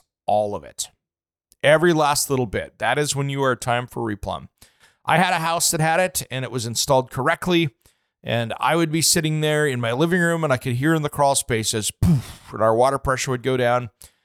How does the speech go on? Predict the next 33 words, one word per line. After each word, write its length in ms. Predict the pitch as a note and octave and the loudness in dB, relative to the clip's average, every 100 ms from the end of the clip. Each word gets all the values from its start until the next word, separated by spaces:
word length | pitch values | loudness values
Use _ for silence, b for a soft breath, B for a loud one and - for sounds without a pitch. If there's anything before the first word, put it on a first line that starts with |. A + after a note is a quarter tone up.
| b | b
and 120 | - A#2+ | -2 0
I'd 100 | C3 | 2
have 140 | A#2 | 0
a 60 | A2 | -4
three-quarter 600 | - C#3+ C#3+ D3 C#3+ C#3 | -2 -2 0 2 2 0
inch 240 | C3 - | -2 -2
line 400 | C3 C3 B2+ A#2+ _ _ _ _ _ - | 0 0 -2 -8 _ _ _ _ _ -4
running 380 | G#2+ B2 D3+ | 0 2 4
away 280 | D#3+ D#3 D3+ | 4 4 0
from 220 | - B2+ | -2 -8
each 160 | A2 - | -8 -6
other 320 | G2 G2 F#2+ _ _ _ _ _ _ | -6 -6 -12 _ _ _ _ _ _
down 260 | - B2 C3 | 2 2 2
in 140 | B2+ | -2
the 80 | A2+ | -6
crawl 240 | - F#2 E2+ | -6 -4 -4
space. 400 | - - - - _ _ _ _ _ _ - | -8 -10 -12 -12 _ _ _ _ _ _ 0
So 380 | B2+ A#2 A2 - | 2 2 0 -4
there 180 | C3 D3+ | 2 4
were 140 | C3+ | 4
multiple 500 | C#3+ D3+ F#3+ - F#3+ | 4 4 2 0 -4
times 640 | - D#3+ C3+ G#2 F2+ - - | 0 2 2 0 -4 -6 -4
and 180 | B2 B2 | -4 0
multiple 460 | D3 E3+ D#3+ E3+ D#3+ | 4 2 2 -2 -2
insurance 440 | C#3 - D#3+ D3 | -2 -2 -2 -2
claims 420 | - C#3 C3+ A#2+ | -2 -2 -2 -6
by 180 | - B2 | 0 0
previous 580 | - F#3+ A#3 G3 B2 C3+ | 0 -4 -2 -2 0 2
homeowners 500 | B2 A#2+ A#2 B2 - - | 0 0 -4 -6 -8 -6
over 180 | A#2 A#2 | -4 -2
that 180 | A2 | -2
same 240 | - A2+ G#2+ | -4 -4 -6
material. 460 | G#2 B2 F2+ - | -4 -4 -6 -10